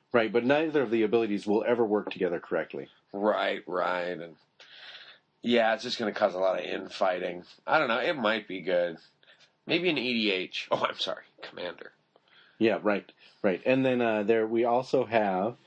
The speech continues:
Speaker 1: uh, the sword, or number seven would be the sword of Turn Your Head and Cough.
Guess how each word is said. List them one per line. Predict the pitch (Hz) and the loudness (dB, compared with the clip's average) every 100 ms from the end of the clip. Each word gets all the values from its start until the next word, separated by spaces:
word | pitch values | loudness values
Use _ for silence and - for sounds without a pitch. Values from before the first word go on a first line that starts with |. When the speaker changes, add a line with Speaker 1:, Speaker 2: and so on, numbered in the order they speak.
| _ _ - | _ _ -4
Speaker 1:
uh, | 110 95 92 | 2 2 2
the | 92 107 | 2 0
sword, | - 131 127 127 131 | 2 2 2 0 0
or | 117 | 2
number | 131 139 143 | 2 2 0
seven | - 127 95 80 85 | 0 2 0 -2 -6
would | 82 | -6
be | 76 64 - - - - - | -6 -8 -12 -20 -18 -4 0
the | 120 | 0
sword | - 127 120 | 2 2 2
of | 110 - | 0 -2
Turn | - 123 | 0 2
Your | 123 | 2
Head | 104 113 107 | 0 0 0
and | 95 | -2
Cough. | - 101 117 | 0 0 0